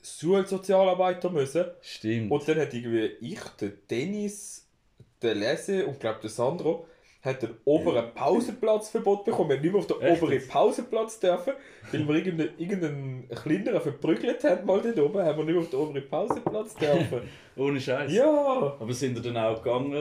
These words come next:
Speaker 2: Also sind ihr nicht mehr dort
Speaker 1: Ich bin dann mal
Speaker 2: angegangen?
Speaker 1: kurz, immer das Wägli hinten durch, wo
Speaker 2: Ja,
Speaker 1: so die Stege drauf
Speaker 2: Schleichweg.
Speaker 1: geht. Ja. Ich hab's mal dort gechillt und dann hat mich der Schulsozialarbeiter gesehen.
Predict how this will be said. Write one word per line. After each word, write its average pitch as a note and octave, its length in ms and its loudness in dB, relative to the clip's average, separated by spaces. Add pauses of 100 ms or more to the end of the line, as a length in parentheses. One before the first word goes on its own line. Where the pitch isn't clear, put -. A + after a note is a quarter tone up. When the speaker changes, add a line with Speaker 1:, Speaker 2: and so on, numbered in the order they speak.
Speaker 2:
Also A2 220 -12
sind G#2+ 160 -4
ihr G#2 60 -8 (100)
nicht C3+ 140 -2
mehr D3+ 220 -2
dort D3+ 140 -6
Speaker 1:
Ich C#3+ 80 2
bin C3+ 160 -2
dann E3+ 100 4
mal E3+ 140 6
Speaker 2:
angegangen? - 80 -2 (140)
Speaker 1:
kurz, - 200 -12 (520)
immer F3+ 300 0
das D3+ 200 -4
Wägli F#3 380 2
hinten G3 260 0
durch, C#3+ 400 2
wo A#2+ 60 -6
Speaker 2:
Ja, C3 160 4
Speaker 1:
so C3+ 80 6
die - 40 -4
Stege F#3 300 2
drauf G3+ 140 -2
Speaker 2:
Schleichweg. C#3 500 2
Speaker 1:
geht. C#3 100 0
Ja. G3+ 360 2 (320)
Ich D#3+ 100 -2
hab's D#3+ 140 0
mal C#3+ 180 4
dort D3 200 2
gechillt A#3 300 -6
und F3 100 -4
dann F3+ 80 0
hat C#3+ 100 -4
mich C#3+ 100 -8
der C3+ 100 -8
Schulsozialarbeiter A#2 800 -2
gesehen. D#3+ 440 -4